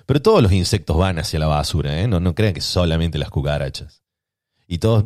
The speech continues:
viene una mariposa y se les apoya en la mano y es como, "Qué belleza esta mariposa". Y capaz que la mariposa estuvo apoyada, eh, no sé, en un preservativo usado minutos antes, porque le llamó la atención y vos, "Qué bella esta mariposa, la voy a apoyar en mi nariz. Oh, oh, oh, mi mariposa favorita".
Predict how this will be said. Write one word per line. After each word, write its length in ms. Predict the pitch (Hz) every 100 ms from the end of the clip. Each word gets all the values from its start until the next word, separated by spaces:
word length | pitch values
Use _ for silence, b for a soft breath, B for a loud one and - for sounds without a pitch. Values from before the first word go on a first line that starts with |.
| -
viene 180 | 113 120
una 80 | 107
mariposa 520 | 101 95 110 127 147
y 40 |
se 80 | 117
les 100 | 87
apoya 280 | 87 101 107
en 60 |
la 40 | 98
mano 220 | 104 120
y 20 |
es 80 | 110
como, 240 | 110 104 B B B B
"Qué 160 | - 151
belleza 360 | 120 78 87 90
esta 140 | 82
mariposa". 520 | 78 71 69 87 -
Y 20 |
capaz 200 | 95 101
que 40 | 190
la 80 | 87
mariposa 380 | 76 78 143
estuvo 260 | 127 123 123
apoyada, 680 | 80 71 78 98 131 98 73
eh, 680 | 64 67 73 64 62 - - -
no 120 | 82 85
sé, 320 | 135 110 71
en 80 | 92
un 80 |
preservativo 640 | - - 78 76 76 101 85
usado 540 | 82 127 113 90 107
minutos 360 | 80 82 92 92
antes, 440 | 107 92 104 139
porque 200 | 71 71
le 40 |
llamó 200 | 71 80
la 80 | 98
atención 480 | 78 85 98 107 104
y 60 | 85
vos, 260 | 98 - _ _ _ _
"Qué 100 | 160
bella 220 | 69 71
esta 160 | 71
mariposa, 680 | 71 71 76 78 80 82 90 B B B -
la 80 |
voy 180 | 131 175
a 40 | 113
apoyar 360 | 85 82 87
en 140 | 85 80
mi 80 |
nariz. 340 | 78 80 78 -
Oh, 120 | 151
oh, 300 | 156 156 147
oh, 120 | 151
mi 160 | 143 135
mariposa 580 | 127 123 117 139 - 135
favorita". 640 | 123 123 123 135 135 104